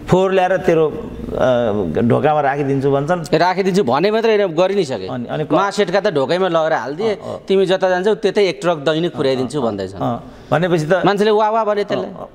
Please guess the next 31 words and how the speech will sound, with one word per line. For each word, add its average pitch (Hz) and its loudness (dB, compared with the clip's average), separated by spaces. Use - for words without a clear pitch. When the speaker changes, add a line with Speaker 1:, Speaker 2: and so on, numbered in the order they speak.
Speaker 1:
अँ, 156 -4
Speaker 2:
बालेनले 180 2
ठिक 220 0
Speaker 1:
अँ, 196 0
Speaker 2:
गरे 208 2
भनिरहेछन् 147 0
Speaker 1:
बस। 127 -2
Speaker 2:
मान्छे। 156 -2
Speaker 1:
अब 196 2
यो 214 4
गलत 202 0
हो, 226 2
तर 226 0
कहिलेकाहीँ 220 -2
यो 175 2
निषेधको 220 2
निषेध 175 0
भन्छन् 143 0
नि, 139 -8
निषेधको 180 2
निषेध 147 2
सिद्धान्त 120 -2
चाहिँ 139 0
यहाँ 110 2
लाग्यो। 107 0
वामपन्थीहरूले 156 0
दुनियाँलाई 156 2
निषेधको 147 -2
निषेध 123 0
चाहिँ 113 0
सिकाए, 123 -2